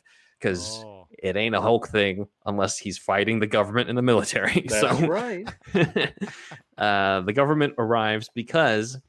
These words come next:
Speaker 1: uh, we find out they want to take the convicts alive at all costs, no matter how monstrous they are,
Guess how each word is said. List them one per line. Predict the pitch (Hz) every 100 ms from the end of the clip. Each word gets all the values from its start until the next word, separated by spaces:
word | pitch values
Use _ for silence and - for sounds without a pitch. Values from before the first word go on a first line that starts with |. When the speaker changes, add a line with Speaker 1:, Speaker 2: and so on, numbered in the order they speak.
| -
Speaker 1:
uh, | 113 104 101 98
we | 104
find | 98 104 98
out | 98 95
they |
want | 104 104 -
to | 110
take | - 117 -
the | 95
convicts | - 127 120 -
alive | 98 95 90
at |
all | - 113
costs, | 101 104 92
no | 101
matter | 92 85
how | 90 110
monstrous | 101 92 95 -
they | 90
are, | 85 82